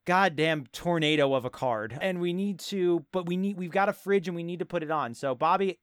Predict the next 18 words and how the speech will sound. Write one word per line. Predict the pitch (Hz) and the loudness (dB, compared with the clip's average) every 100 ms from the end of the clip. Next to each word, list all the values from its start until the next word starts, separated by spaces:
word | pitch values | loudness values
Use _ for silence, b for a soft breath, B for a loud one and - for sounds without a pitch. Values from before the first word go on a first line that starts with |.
| - | -2
or | 156 | 0
Johnny, | 180 185 160 | 4 4 2
I'm | 131 | -2
sorry, | 135 135 127 | -2 0 2
as | 131 | 0
our | 131 120 | -2 -2
guest, | 170 131 - - | -2 -2 -4 -4
could | 185 156 | -2 0
you | 233 | -4
please | - 214 190 - | -4 -4 -4 -2
tell | 165 135 | 0 0
us | 131 - | 0 -4
where | 127 151 202 214 | -2 0 0 0
this | 180 - | -4 -8
card | - 147 131 123 | -4 -2 -2 -4
sits | - 190 190 - | -6 -6 -6 -8
for | 175 | -6
you | 156 127 127 | -6 -6 -6